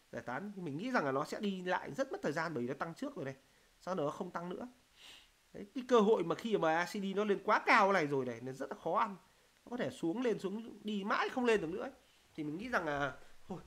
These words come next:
dòng ngân hàng thì cho ai ăn sau đi. Mình, à, không thích ngân hàng nữa nhá. Chúng ta ăn được, à, nửa mâm rồi thôi, để người khác ăn. Ok, hôm nay nhận định khá là dài bởi vì khá nhiều câu hỏi. Hy vọng là anh chị em nhớ để lại lượt like cũng như ủng hộ kênh nhé. Ngày mai khá quan trọng lúc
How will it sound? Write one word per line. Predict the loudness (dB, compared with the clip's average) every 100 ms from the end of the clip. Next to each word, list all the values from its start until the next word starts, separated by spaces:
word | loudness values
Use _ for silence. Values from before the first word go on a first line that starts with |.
| -8
dòng | -2 0
ngân | 2
hàng | 2 2 2
thì | -2 -2
cho | -2
ai | -2 -2
ăn | -4
sau | -2 -2 0
đi. | -6 -10 -14 -14 -4
Mình, | -2 0
à, | 0 -2 -4
không | -6
thích | -6 -4
ngân | -4
hàng | -2 -4
nữa | -4 -4 -6 -14 _ -4
nhá. | -2 -2 -8 _ _ _
Chúng | -8 0
ta |
ăn | 0 2 0
được, | -2
à, | -2
nửa | -2 -2
mâm | 0 0 -2
rồi | -4 -4
thôi, | -8 -10 -10
để | -12 -8
người | -8
khác | -6
ăn. | -6 -8 -12 _ _ _ _ _ _ _
Ok, | -6 -4 0 4 4
hôm | 6
nay | 6
nhận | 6
định | 4 6
khá | 8
là | 10
dài | 10 8 8
bởi | 4
vì | 0
khá | -2 0
nhiều | 0
câu | 0 0
hỏi. | 2 -2 -4 -16 -16
Hy | -4 0
vọng | 2
là | 2
anh | -2
chị | 0
em | 2 2
nhớ | 2 0 0
để | 0
lại | 0 0
lượt | -2
like | 4 6 6
cũng | 2 -4
như |
ủng | -2 -4
hộ | -6 0
kênh | 0 4
nhé. | 2 0 -10 _ -2
Ngày | 4
mai | 10 10
khá | 10 6
quan | 6
trọng | 4 2
lúc | 0 -4